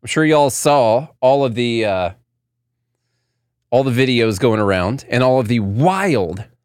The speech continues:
wild accusations, right? I mean, just crazy accusations of these people being feds. Approximately a hundred and fifty to two hundred individuals identified as the Patriot Front and recognized as a right-wing organization is advancing towards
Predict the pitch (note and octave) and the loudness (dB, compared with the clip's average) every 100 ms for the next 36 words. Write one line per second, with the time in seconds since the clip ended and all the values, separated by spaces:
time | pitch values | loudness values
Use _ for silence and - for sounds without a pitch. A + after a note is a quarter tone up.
0 | _ _ _ _ _ G3+ A#3 C#4 A3+ D#3+ | _ _ _ _ _ -14 -2 -2 0 0
1 | G#2 F#2 G#2 G#2+ A#2 F#2+ A2 G#2 - - | -2 -2 -2 -2 -4 -2 -4 -4 -10 -20
2 | _ _ _ _ _ _ - G#2 A2+ - | _ _ _ _ _ _ -6 -4 -4 -8
3 | _ - A#2+ A#2 A2+ - - E3+ G3+ A#2 | _ -6 -4 -4 -6 -8 -4 -2 0 0
4 | A2 G2 F#2 G2 G#2+ A2 G2+ F#2+ F#2 G#2+ | 0 0 -2 -6 -4 -4 -6 -6 -6 -6
5 | - G#2+ G#2+ G2+ G#2 F2 - G#2+ B2 D3 | -6 -4 -4 -4 -4 -6 -4 -2 -2 -4
6 | - _ _ _ _ _ _ _ _ _ | -14 _ _ _ _ _ _ _ _ _
7 | - - D#3 D#3+ D#3 D3+ B2+ F#3+ G#3+ E3 | -12 -2 0 0 0 0 2 2 0 0
8 | G3+ G3+ A3 C#3 - G#3+ E3 F#3+ E3 E3 | 0 0 -2 -2 -2 -2 0 -2 0 0
9 | D#3 B2 C#3+ D#3+ C3+ A#2 B2 C3 C#3 B2 | 0 0 0 -2 0 0 0 0 0 0
10 | A2 G#2+ - C3+ C#3+ D#3 C#3+ - C#3 E3 | -2 -4 -4 -4 -2 -4 -4 -2 -2 -2
11 | - _ _ _ G2 A2+ A#2 A#2 A#2 A2 | -6 _ _ _ -4 -4 -2 -2 0 0
12 | G2+ G2+ F#2 B2 - A#2+ A#2+ A2 B2 A#2 | -2 -2 0 -2 -2 -2 -2 -2 -2 -2
13 | G2 A#2 B2 D#3 A2+ F#2+ F#2 C3+ F3 - | -2 -2 -2 -4 -6 -6 -2 -2 0 0
14 | E3+ C3 C#3 D#3 D3+ - | -2 0 2 2 0 -8